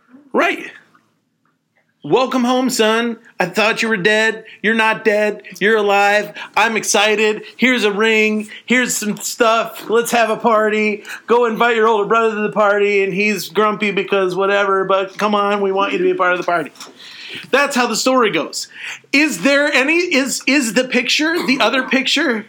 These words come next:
of J-, of God, of the Father, like, just, you know, beating the living daylights out of someone else in the Son's place? Is that anywhere in that story? No, it's not.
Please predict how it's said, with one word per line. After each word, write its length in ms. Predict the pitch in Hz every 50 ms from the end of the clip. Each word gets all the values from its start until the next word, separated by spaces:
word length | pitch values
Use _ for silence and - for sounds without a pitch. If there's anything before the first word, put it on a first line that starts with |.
| _ -
of 220 | 214 220 220 185
J-, 220 | 165 - - - - -
of 360 | 208 214 214 - 165 - -
God, 280 | 226 226 226 226 220 220 -
of 200 | 190 196 185 165
the 120 | 202 180
Father, 500 | - - 190 190 202 220 226 233 233 240
like, 360 | 226 208 202 196 190 190 -
just, 260 | - 226 196 - -
you 60 | 202 202
know, 120 | 196 180
beating 380 | 156 - - 214 214 - - 196
the 80 | 190
living 260 | 185 202 190 170 165
daylights 400 | 156 175 180 196 196 214 214 -
out 80 | 208 175
of 80 | 165 -
someone 380 | - - 202 196 196 196 185
else 260 | 180 185 202 185 - - - - - - - - -
in 280 | - 233 240 262 262 254
the 80 | 240 170
Son's 400 | - - 226 233 233 214 - -
place? 560 | - 214 208 226 247 220 - - - - _ - _ _ _ _ _ _ _
Is 140 | - 214 175
that 160 | 269 277 269
anywhere 400 | 262 254 294 302 277 262 262 262
in 80 | 247 233
that 140 | 233 220 -
story? 340 | - 247 240 233 233 233
No, 340 | 311 359 359 330 277 175 - - _ _
it's 260 | - 190 202 202 - 190
not. 520 | 214 240 311 294 190 - - - -